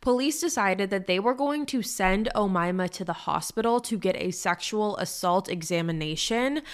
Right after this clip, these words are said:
And when the doctors conducted this examination, they concluded that Omaima had no signs of sexual assault, nor did her injuries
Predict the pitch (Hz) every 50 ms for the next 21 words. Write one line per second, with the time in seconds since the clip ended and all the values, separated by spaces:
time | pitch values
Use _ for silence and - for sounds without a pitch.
0 | - - - - - - 226 226 220 196 208 233 311 403 381 240 202 175 175 180
1 | - - 208 214 214 - - 208 190 170 165 165 - - 190 190 185 - - 180
2 | 180 170 - 190 185 180 175 165 175 165 170 175 175 165 156 160 156 - - 185
3 | 185 190 202 - 180 175 180 185 185 277 285 277 - - - 175 170 165 180 185
4 | 208 208 226 - - 185 180 - - 190 180 175 160 160 170 180 214 233 247 226
5 | - 208 196 196 190 202 - - 175 160 165 170 175 170 170 170 170 175 180 185
6 | 196 220 - - - - - - - 160 151 156 156 160 160 170 180 190 190 -
7 | - - - - - - - 180 170 - - - 160 156 - - 185 180 180 175
8 | 170 - 175 165 - - - 160 160 170 208 202 - - - - - - - 180
9 | 180 185 190 196 220 247 262 277 277 269 277 269 214 - 214 208 202 - - 190
10 | 190 196 196 196 214 220 226 233 247 247 247 247 233 -